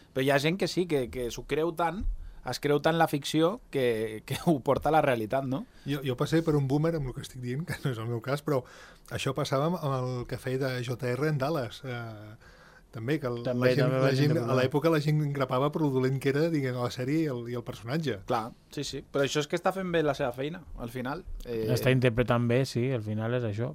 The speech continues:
Speaker 3: però bueno, que al final també, pues això, igual ens falta una mica de
Speaker 1: Una patata pel quilo,
Speaker 3: <laughs> Una
Speaker 1: no?
Speaker 3: patata pel quilo, sí, sí, sí, una
Speaker 2: A-,
Speaker 3: patata pel
Speaker 2: ara
Speaker 3: quilo.
Speaker 2: que parlàvem de, de sèries i tal, hi ha un festival Ull Nu, Ull Nu de curtmetratges,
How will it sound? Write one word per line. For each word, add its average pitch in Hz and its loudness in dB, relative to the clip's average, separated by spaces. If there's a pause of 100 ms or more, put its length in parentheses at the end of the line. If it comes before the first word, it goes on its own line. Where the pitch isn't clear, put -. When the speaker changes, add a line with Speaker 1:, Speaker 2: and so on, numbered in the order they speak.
(160)
Speaker 3:
però 104 -4
bueno, 104 -4
que 117 -2
al 104 -2
final 110 -2
també, 120 4
pues 123 -2
això, 117 -4
igual 113 -2
ens 117 -4
falta 117 -2 (440)
una 120 -2
mica 120 2
de 117 2 (160)
Speaker 1:
Una 143 4
patata 139 4
pel 127 2
quilo, 131 2
Speaker 3:
<laughs> - 8
Una 147 10
Speaker 1:
no? 131 12
Speaker 3:
patata 143 12
pel 127 8
quilo, 117 6
sí, 117 4
sí, 107 0
sí, 107 -6
una 117 0
Speaker 2:
A-, 110 0
Speaker 3:
patata 101 -8
pel 101 -8
Speaker 2:
ara 139 4
Speaker 3:
quilo. - 2
Speaker 2:
que 175 2
parlàvem 143 6
de, 123 4 (240)
de 120 -2
sèries 131 0
i 120 -4
tal, 127 -2 (380)
hi 131 4
ha - 6
un 139 2
festival 131 2
Ull 123 0
Nu, 156 6 (480)
Ull 139 4
Nu 151 4
de 123 -2
curtmetratges, 131 0